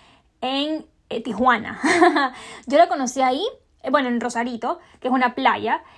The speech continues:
y, eh, fue un fin de semana donde yo la conocí. Y es más, ella y yo no hablamos casi nada, o sea, en realidad solo la conocí, yo estaba con otras personas, y ella estuvo dentro de esas personas porque ella le compró el ticket a una de las personas que estaban ahí.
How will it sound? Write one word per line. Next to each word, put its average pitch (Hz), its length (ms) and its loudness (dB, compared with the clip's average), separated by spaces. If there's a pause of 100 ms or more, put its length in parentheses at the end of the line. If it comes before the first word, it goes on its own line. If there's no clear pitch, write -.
(260)
y, 339 460 2
eh, 262 180 0
fue 285 120 -4
un 262 40 -2
fin 294 120 -2
de 311 60 -2
semana 285 360 0
donde 247 260 -2
yo 269 160 0
la 381 160 2
conocí. 269 680 -4 (180)
Y 302 160 -2
es 269 120 2
más, 370 300 2
ella 269 200 -2
y 254 60 -2
yo 285 120 0
no 277 100 2
hablamos 277 340 0
casi 262 300 2
nada, 262 300 2
o - 40 -8
sea, 247 120 0
en 233 60 0
realidad 240 420 0
solo 285 160 0
la 277 120 0
conocí, 262 440 -2
yo 311 60 -2
estaba 254 260 0
con 240 160 -2
otras 240 200 -4
personas, 359 500 0 (540)
y 311 100 0
ella 302 340 4
estuvo 277 340 0
dentro 277 240 0
de - 20 -2
esas 254 160 -4
personas 320 320 -2
porque 240 240 -4
ella 240 160 -2
le 247 120 -2
compró 233 220 -6
el 240 80 -6
ticket 254 280 -8
a 262 100 0
una 254 160 -6
de 269 60 -6
las 233 100 -6
personas 247 320 -8
que 226 60 -14
estaban 247 260 -4
ahí. - 180 -12